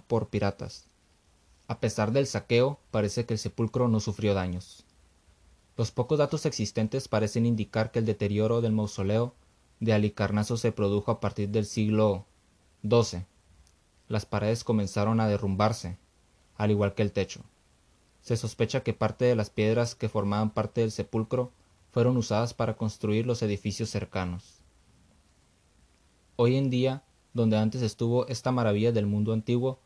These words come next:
solo se puede contemplar un gran espacio rectangular. Entre los restos que permanecen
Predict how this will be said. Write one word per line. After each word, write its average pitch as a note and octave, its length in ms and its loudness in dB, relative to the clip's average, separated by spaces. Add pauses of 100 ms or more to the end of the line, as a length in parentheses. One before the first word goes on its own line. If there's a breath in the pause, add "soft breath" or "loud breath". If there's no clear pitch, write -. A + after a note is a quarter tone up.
(240)
solo B2+ 280 -2
se B2 100 -4
puede A#2+ 260 0
contemplar A#2 680 0
un A#2 160 0
gran A#2 240 2
espacio A#2+ 460 -4
rectangular. G2+ 720 -4 (1500)
Entre A#2+ 260 2
los A2+ 160 6
restos A#2 320 0
que C3+ 100 -2
permanecen A#2 680 0